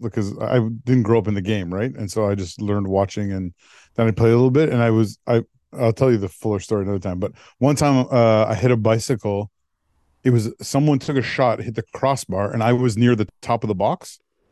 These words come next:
and the ball <laughs> came out, and I was like, "I'm just going for it." I hit a bicycle, and it went wi-, it went wide, but only, like, like, less than a foot wide, like, a few inches wide or whatever.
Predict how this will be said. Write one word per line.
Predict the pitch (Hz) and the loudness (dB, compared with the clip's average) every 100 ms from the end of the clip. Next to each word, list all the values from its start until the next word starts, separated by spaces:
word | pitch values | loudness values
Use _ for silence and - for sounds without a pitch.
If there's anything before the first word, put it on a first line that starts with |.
| - | -4
and | 117 | -2
the | |
ball | 113 113 120 | 2 2 2
<laughs> | |
came | 143 123 | 2 4
out, | 123 185 | 4 2
and | 113 110 | 0 0
I | |
was | 104 104 | 0 -2
like, | 95 | -4
"I'm | 123 | -2
just | 110 - | -4 -2
going | 120 147 | 0 0
for | - 92 | -2 -4
it." | 107 | -2
I | |
hit | 117 | -2
a | 127 | 0
bicycle, | 113 120 - 117 - _ | 0 -2 -2 -4 -4 _
and | 196 185 | -4 -2
it | |
went | 170 | 0
wi-, | 151 131 143 | 0 0 2
it | 131 | 2
went | 151 117 | 0 0
wide, | 120 107 92 | 0 -2 -2
but | 117 | -6
only, | 127 131 | -4 -2
like, | 117 107 101 - _ _ _ _ _ _ _ _ _ | 0 -2 -4 -8 _ _ _ _ _ _ _ _ _
like, | 117 107 | -6 -2
less | 123 131 | -2 0
than | 139 | 0
a | 117 | -2
foot | - 131 120 | 0 -2 0
wide, | 107 95 87 92 | -2 -2 -4 -6
like, | 90 | -8
a | |
few | - 120 | -4 0
inches | 113 101 98 | 0 0 -2
wide | 95 104 135 | 0 2 2
or | |
whatever. | 151 165 196 | 2 0 -2